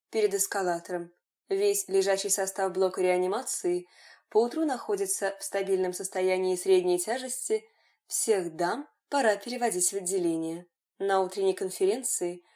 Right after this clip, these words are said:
главный врач больше хвалит своих подчинённых, чем ругает, а под конец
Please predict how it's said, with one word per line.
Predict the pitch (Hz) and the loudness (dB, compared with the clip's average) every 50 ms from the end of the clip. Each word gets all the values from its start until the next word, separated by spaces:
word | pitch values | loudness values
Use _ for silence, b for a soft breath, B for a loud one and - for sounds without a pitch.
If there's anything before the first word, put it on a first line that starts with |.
| b b b | b b b
главный | 196 196 220 254 302 294 277 269 262 | 2 4 4 4 4 2 0 -4 -2
врач | 262 262 254 247 - - | -2 -2 -4 -4 -6 -10
больше | - 208 208 220 208 202 - 202 190 | -6 0 2 2 2 2 0 -4 -4
хвалит | - - 190 190 226 269 277 247 - | -4 -4 0 0 0 0 0 -2 -2
своих | - 196 190 185 185 185 | 0 2 0 0 0 -2
подчинённых, | - - 190 - - - 190 190 185 180 180 180 180 | -6 -6 -4 -4 -2 0 2 2 2 2 0 -2 -2
чем | - - 202 185 185 | -4 -4 -2 0 0
ругает, | 185 185 175 180 175 175 180 180 - - _ _ _ _ - | 0 2 2 2 2 2 2 0 -4 -12 _ _ _ _ 6
а | 208 208 | 6 6
под | 202 - 202 - | 6 4 -6 -6
конец | - - 190 190 208 254 277 - - - | 0 0 2 2 2 0 -2 -2 -4 -6